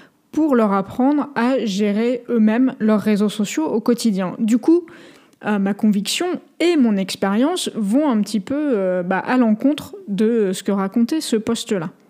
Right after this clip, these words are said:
Je crois que le point de désaccord, il commence par ça, c'est qu'en fait, il s'agit pas d'un métier, il y a deux métiers là-dedans. Et c'est la distinction entre les deux qui fait toute la différence. Un social media manager, qu'est-ce que c'est ? C'est un stratège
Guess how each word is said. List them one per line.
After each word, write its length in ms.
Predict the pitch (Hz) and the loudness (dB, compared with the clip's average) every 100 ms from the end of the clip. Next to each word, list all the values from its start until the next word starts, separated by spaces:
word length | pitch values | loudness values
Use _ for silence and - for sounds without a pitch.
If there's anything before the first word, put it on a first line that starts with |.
| _ _ | _ _
Je 100 | - | -6
crois 160 | 320 330 | -2 2
que 100 | 277 | 4
le 60 | |
point 240 | 220 285 294 | 4 4 6
de 80 | |
désaccord, 560 | 240 226 214 202 269 302 | 6 4 2 0 0 0
il 140 | - 240 | -2 -2
commence 420 | 247 226 254 262 | 2 2 2 0
par 280 | - 202 - | -4 -4 -4
ça, 240 | 254 285 | -4 -4
c'est 180 | 294 220 | -2 -6
qu'en 180 | - 214 | -2 -2
fait, 280 | 269 262 233 | 0 -2 -2
il 60 | |
s'agit 360 | 208 214 196 202 | -2 -2 -2 -2
pas 180 | 220 214 | -2 0
d'un 240 | 196 262 | 2 4
métier, 540 | 285 240 - 254 269 - - _ - | 6 4 2 -2 -2 -6 -20 _ -4
il 160 | 214 | 0
y 80 | 226 | 2
a 200 | 240 240 - | 2 -2 -6
deux 360 | 214 180 226 262 | -6 0 4 6
métiers 380 | 220 190 - 185 | 4 2 -2 -4
là-dedans. 400 | 175 190 - 180 - - - - | -4 -6 -8 -8 -10 -20 -20 -4
Et 100 | 233 | -2
c'est 200 | - 277 | 0 0
la 120 | 247 | 2
distinction 720 | 220 262 - 277 269 - 311 | 2 0 -2 -2 -2 -2 0
entre 240 | 226 - 226 | 0 0 0
les 160 | 220 | 0
deux 200 | 190 233 | 0 -2
qui 260 | 254 - 233 | -2 0 0
fait 240 | - 254 | 2 -2
toute 320 | 254 - 262 214 | -2 -6 -4 -2
la 100 | 214 | -2
différence. 840 | 202 196 196 170 196 - - _ _ - | -2 -4 -4 -4 -6 -8 -12 _ _ -2
Un 120 | 247 | 0
social 360 | 240 285 - 330 | 2 0 2 4
media 300 | 277 226 240 | 6 6 6
manager, 680 | 233 220 214 214 277 311 - | 6 4 2 2 0 -2 -6
qu'est-ce 260 | - 254 | -4 -2
que 100 | - | 0
c'est ? 380 | 214 202 175 330 _ | 0 0 -2 -4 _
C'est 340 | - - 277 - | -8 0 0 2
un 140 | 226 | 0
stratège 800 | 208 - - 285 214 196 240 269 | 0 -2 -4 -2 0 0 0 -2